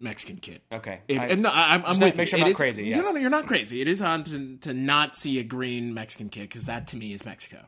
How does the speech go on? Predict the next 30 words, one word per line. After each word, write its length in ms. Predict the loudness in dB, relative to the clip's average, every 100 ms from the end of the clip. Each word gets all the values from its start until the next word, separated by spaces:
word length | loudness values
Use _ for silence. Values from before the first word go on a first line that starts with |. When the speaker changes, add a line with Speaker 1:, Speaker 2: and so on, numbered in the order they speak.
| _ _ _
Speaker 1:
They 100 | -8
wear 80 | -4
Speaker 2:
Yeah. 120 | -4
Speaker 1:
green. 320 | -4 -10 -12 -8
Speaker 2:
Yeah. 200 | -4 -4 -6 _ _
Speaker 1:
Yeah. 200 | -18 -18 -20 _
They're 220 | -2 -2 -4 -10
just 180 | -8 -4
like 200 | -4 -4
the 100 | -6
Brazil 400 | -4 -4 -6 -10 _
comparison. 500 | -14 -14 -14 -16 -18
Like, 160 | -20 -20 _ _ _ _
Mexico 480 | -8 -6 -6 -8 -10 -12
wears 220 | -10 -10
green. 240 | -12 -14 -16 -20 -18 -18 -20 -6
Or 120 | -2
those 140 | -2
are 40 | -2
some 160 | -6 -8
sharp 360 | -8 -8 -8
looking 240 | -10 -12 -14
kids. 160 | -10
Speaker 2:
They 200 | -6 -4
look 240 | -4 -6 -6
good. 240 | -10 -10 -12
Speaker 1:
They 100 | -10
look 120 | -8 -8
real 320 | -4 -4 -4
good. 300 | -6 -10 -12